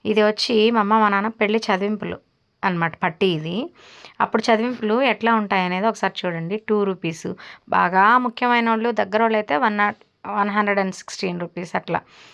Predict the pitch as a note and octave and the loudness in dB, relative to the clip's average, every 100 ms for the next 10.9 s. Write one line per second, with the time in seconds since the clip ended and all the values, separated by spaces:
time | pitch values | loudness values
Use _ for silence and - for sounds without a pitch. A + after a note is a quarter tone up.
0 | - _ _ - A3+ G#3 A3+ A3+ A#3+ A#3+ | -20 _ _ -2 2 4 4 4 2 2
1 | G#3 - _ _ _ _ _ _ _ _ | 0 -2 _ _ _ _ _ _ _ _
2 | _ _ G#3 G3+ F#3 E3+ F3 D#3+ G3 C#4 | _ _ -4 0 2 2 2 -4 -6 -8
3 | G#4+ - - - F#3+ G3+ G3 - G3 G3 | -8 -12 -20 -14 0 0 0 -2 0 0
4 | G3+ F#3 F#3 C#4 E4 B3 F#3+ F3 E3+ F3 | -2 -4 -6 -6 -2 0 0 -2 -4 -6
5 | - F#3 F3+ F3 E3 - E3 D#3+ D#3+ D#3 | -2 -2 -2 -6 -8 -8 -6 -6 -6 -8
6 | - G3 C#4 - - _ - - - G3+ | -8 -8 -8 -12 -20 _ -2 -2 2 2
7 | F3+ E3+ D#3+ D#3+ D#3+ D#3+ D#3+ D#3+ F3 G3+ | 2 2 2 0 -2 -6 -6 2 4 4
8 | G#3+ G3+ G3 G3 G3+ G#3+ G3 E3 - E3 | 4 0 0 -2 0 -2 -2 -6 -8 -8
9 | D#3+ D#3+ G3+ C4+ - - _ F3+ F3+ F3 | -6 -6 -8 -10 -18 -20 _ 2 2 2
10 | F3 E3+ F#3 - F3 D#3+ D#3+ D#3+ | -2 -2 -4 2 2 2 -2 -8